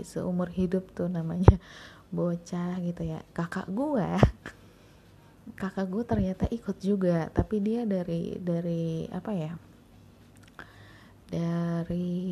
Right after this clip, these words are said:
pelatih lain gitu kali ya, gue nggak tahu. Pokoknya intinya kakak gue ikut gitu. Kalah dia, dia tuh kayak di ba-, di babak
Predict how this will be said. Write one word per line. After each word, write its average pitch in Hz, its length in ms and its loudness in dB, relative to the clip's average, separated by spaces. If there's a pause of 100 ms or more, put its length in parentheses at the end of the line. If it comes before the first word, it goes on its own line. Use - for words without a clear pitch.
(1200)
pelatih 185 400 -2
lain 202 320 2
gitu 208 240 0
kali 220 320 0
ya, 185 40 0
gue 208 120 2
nggak 208 240 0
tahu. 196 160 -2
Pokoknya 208 320 0
intinya 220 300 -2
kakak 185 180 -4
gue 175 140 0 (100)
ikut 165 320 -6
gitu. 156 260 -8 (640)
Kalah 160 400 -2
dia, 151 480 -4 (240)
dia 170 160 0
tuh 175 160 -4
kayak 180 300 -2
di 165 180 -4
ba-, 160 380 -4 (580)
di 175 160 2
babak 156 400 -2